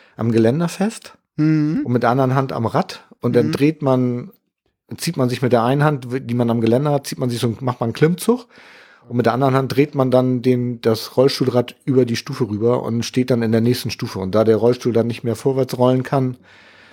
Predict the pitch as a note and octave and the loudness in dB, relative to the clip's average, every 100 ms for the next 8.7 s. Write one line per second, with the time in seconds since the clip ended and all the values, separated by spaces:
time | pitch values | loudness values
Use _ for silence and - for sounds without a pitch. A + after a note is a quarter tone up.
0 | _ A#2 G#2+ G#2+ G#2 - - _ _ _ | _ -2 2 2 0 -8 -20 _ _ _
1 | _ _ - - - C3 B2 A2+ A#2+ A2+ | _ _ -20 -20 -4 0 2 0 0 -2
2 | G2+ A2+ - - - C3+ B2+ A#2+ A2+ B2+ | 0 0 2 0 0 -2 -2 -2 -2 -2
3 | A2+ A2+ A2+ A2 G2 - F2+ - D#2+ F2 | -2 0 0 0 -2 -10 -10 -10 -12 -12
4 | - _ _ _ _ _ _ _ _ _ | -16 _ _ _ _ _ _ _ _ _
5 | _ _ _ _ D3 D3+ D#3+ C#3 A#2 G#2 | _ _ _ _ 2 6 6 4 0 -4
6 | F#2 F#2 F2 - - - - G2 G3 F#2+ | -6 -10 -12 -14 -18 -6 -2 -2 -4 -10
7 | F#2+ A#2+ - - A2+ G#2 - - G#2+ - | 0 0 0 -8 -4 -4 -4 -10 -12 -14
8 | - A#2+ A#2 A2+ G#2+ A2+ | -4 0 0 0 -4 -8